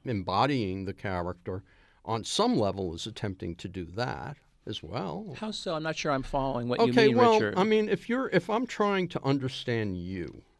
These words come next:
Speaker 1: right?
Speaker 2: In a work of fiction or just, just
Speaker 1: Just
Speaker 2: right here?
Speaker 1: generally,
Speaker 2: Right.
Speaker 1: okay. I'm trying to understand you.
Speaker 2: Right.
Speaker 1: Okay, now, obviously,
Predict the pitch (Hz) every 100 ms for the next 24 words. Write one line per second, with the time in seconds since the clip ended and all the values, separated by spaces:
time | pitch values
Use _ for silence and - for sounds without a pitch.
0 | - - 98 87 82 - - 127 117 123
1 | 127 - - 151 - 190 123 113 131 -
2 | _ _ 135 - 127 123 208 127 101 64
3 | - 127 120 113 82 85 _ _ _ _
4 | _ - 185 233 226 190 156 139 - 120
5 | 110 87 80 - _ _ 117 110 101 -
6 | 85 78 87 104 95 90 - _ _ _
7 | _ _ 147 151 143 135 123 139 123 113
8 | 113 107 107